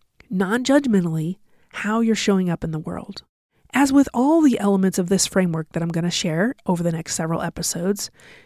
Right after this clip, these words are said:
it's not something you can check off a list. Consciousness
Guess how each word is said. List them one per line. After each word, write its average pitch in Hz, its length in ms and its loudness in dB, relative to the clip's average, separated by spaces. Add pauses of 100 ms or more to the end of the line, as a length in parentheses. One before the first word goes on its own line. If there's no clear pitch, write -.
(220)
it's - 260 -2
not 254 460 -4
something 226 400 0
you 202 80 -4
can 180 160 -4
check - 260 -2
off 175 140 -2
a 151 40 -4
list. - 500 -8 (500)
Consciousness 302 800 0